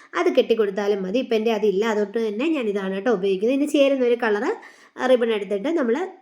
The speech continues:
ദാണ്ട് ഇതുപോലെ ചുറ്റിനും ആദ്യം ഒന്ന് ഒട്ടിച്ചു കൊടുക്കുക, റൗണ്ടിലൊന്ന് ഒട്ടിച്ചു കൊടുക്കുക. അപ്പം ദാണ്ട് അതിന് ചുറ്റും നമ്മൾ കുറച്ച് പശ തേച്ചിട്ട് നമുക്ക് ഒട്ടിച്ചു കൊടുക്കാം. നൂലാകുമ്പോൾ നമുക്ക് ഒട്ടിക്കൊന്നും വേണ്ട, കെട്ടിയും കൊടുത്താൽ മതി കേട്ടോ. ഇത്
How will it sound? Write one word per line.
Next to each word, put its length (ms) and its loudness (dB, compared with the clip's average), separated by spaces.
ദാണ്ട് 280 -6
ഇതുപോലെ 400 -6
ചുറ്റിനും 440 0
ആദ്യം 280 0
ഒന്ന് 100 -2
ഒട്ടിച്ചു 340 -2
കൊടുക്കുക, 300 -4
റൗണ്ടിലൊന്ന് 500 -4
ഒട്ടിച്ചു 300 -6
കൊടുക്കുക. 260 -12
അപ്പം 180 -4
ദാണ്ട് 240 -2
അതിന് 320 0
ചുറ്റും 340 -2
നമ്മൾ 160 0
കുറച്ച് 300 -2
പശ 240 -8
തേച്ചിട്ട് 380 -2
നമുക്ക് 260 0
ഒട്ടിച്ചു 240 -6
കൊടുക്കാം. 280 -2
നൂലാകുമ്പോൾ 540 4
നമുക്ക് 260 0
ഒട്ടിക്കൊന്നും 520 2
വേണ്ട, 180 0
കെട്ടിയും 440 -2
കൊടുത്താൽ 320 -2
മതി 160 -4
കേട്ടോ. 200 -2
ഇത് 120 -4